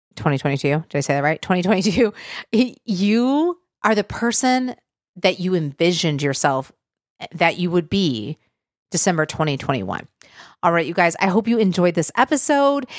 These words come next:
And, um, again, grab your copy of Getting Back Into Your Routine worksheet, mominspiredshow dot com forward slash routine.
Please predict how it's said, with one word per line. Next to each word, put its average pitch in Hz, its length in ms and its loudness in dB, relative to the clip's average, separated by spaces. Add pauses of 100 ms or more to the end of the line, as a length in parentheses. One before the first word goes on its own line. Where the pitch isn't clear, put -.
(140)
And, 196 440 2 (100)
um, 180 420 0 (100)
again, 208 380 2
grab 185 240 2
your 185 100 -2
copy 240 600 0
of 165 520 2
Getting 185 220 0
Back 175 220 2
Into 170 140 -2
Your 165 140 2
Routine 214 460 2
worksheet, 220 480 0
mominspiredshow 151 840 0
dot 143 200 -2
com 156 300 0
forward 139 240 -2
slash 143 360 -2
routine. 151 360 -2